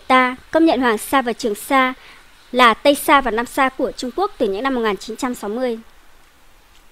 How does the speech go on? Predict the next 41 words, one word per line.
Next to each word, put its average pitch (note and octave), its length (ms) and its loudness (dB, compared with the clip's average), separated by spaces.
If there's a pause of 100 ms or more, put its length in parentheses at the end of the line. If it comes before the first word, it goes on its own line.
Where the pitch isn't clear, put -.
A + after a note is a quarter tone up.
(480)
Hóa C4 200 4
ra E4+ 260 8
để C4 180 6
được G#3+ 200 -4
tiếp F#4 100 -2
sức A4+ 220 -2
giải - 300 2
phóng C#4 180 -4
miền C#4+ 160 0
Nam, C#4 260 0 (300)
Trung C#4+ 220 -6
Quốc A4 180 0
muốn B3+ 200 0
gì C#4 320 2
ta C4 200 -2
cũng C4+ 180 -8
gật, D4+ 200 0 (680)
miễn C#4 180 2
là F4+ 280 6
có - 160 -8
thể E4 180 2
mở A3+ 300 0
rộng A3 160 2
khả D4 240 0
năng C4+ 200 -2
lãnh C4 140 -2
đạo E4+ 240 2
toàn A#3 180 0
diện - 240 -4 (140)
tuyệt A3+ 160 -6
đối A3+ 180 -4
của F#4 120 -8
Đảng C4 200 -2 (100)
ta C4 160 0
trên C#4 200 -12
toàn G#3+ 220 -4
Việt - 200 -12
Nam. A#3+ 280 -4 (840)
Với A#3 120 2
ta, C4+ 360 4 (120)
chủ C4+ 180 0